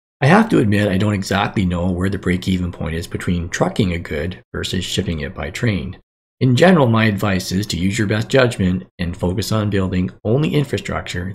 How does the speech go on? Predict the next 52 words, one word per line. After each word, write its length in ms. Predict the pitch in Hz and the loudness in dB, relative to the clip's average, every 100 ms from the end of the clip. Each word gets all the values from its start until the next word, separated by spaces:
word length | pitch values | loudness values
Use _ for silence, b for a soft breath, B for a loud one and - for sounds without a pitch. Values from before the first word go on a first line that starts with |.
| - | -8
that 120 | - | -6
you 140 | 80 | -4
really 300 | 82 87 98 | -4 -2 -2
need 480 | 110 143 92 90 - _ _ | 0 2 0 -2 -6 _ _
when 240 | - 85 90 | -8 -6 -4
starting 360 | - 69 65 | -6 -6 -6
a 60 | 73 | -10
game. 320 | 87 - - - _ _ _ - | -10 -12 -14 -18 _ _ _ 0
How 140 | 107 | 2
can 160 | 104 110 | 4 4
I 100 | 104 | 4
be 160 | 104 | 4
doubly 380 | 95 101 101 107 | 0 2 4 2
sure 260 | 104 117 131 | 2 6 6
that 140 | 127 | 6
I 100 | 104 | 2
have 140 | 98 90 | 2 0
the 100 | 87 | 2
right 220 | 101 101 | 2 4
industries 500 | 110 113 - 113 110 | 2 2 2 2 2
and 100 | 87 | -2
towns 440 | - 98 107 120 | -2 0 0 0
connected 420 | - 90 98 - | 2 2 2 0
in 120 | 98 92 | 2 2
a 60 | |
supply 400 | 92 92 95 95 | 2 0 0 0
chain? 440 | 107 107 113 139 - _ _ _ _ - | 0 0 0 -2 -8 _ _ _ _ -2
Well, 100 | 101 | 0
that's 280 | 90 98 - | 2 0 0
by 200 | - 85 | -4 -4
checking 480 | 82 90 90 95 98 | 0 -2 0 0 0
the 140 | - | 0
industry 400 | 87 82 - 110 | -2 -2 0 2
info 260 | 160 190 92 | 4 2 0
panel. 400 | 92 78 65 - - B _ _ _ - | 0 -4 -6 -12 -18 B _ _ _ 0
Click 180 | 160 147 | 2 6
on 140 | 143 | 6
the 120 | 117 | 8
industry 400 | 117 127 123 117 | 6 4 4 4
itself 540 | 98 - 147 101 123 - - | 4 2 4 4 2 -2 -4
and 140 | 90 | -2
up 160 | 95 - | -2 -2
pops 340 | 98 90 - | 0 0 -2
the 80 | - | -6
panel. 480 | - 87 76 - - _ _ _ - | -2 -2 -4 -10 -14 _ _ _ -2
Click 160 | 107 | 2
on 140 | 95 92 | 4 4
the 80 | |
consumers 640 | 90 95 85 - 110 107 95 | 2 0 2 4 4 4 2
and 140 | 90 | 0
supplier 500 | 90 - 123 185 151 | -2 -2 2 4 4
options, 640 | 92 87 - 92 127 120 | 4 0 -2 0 0 -2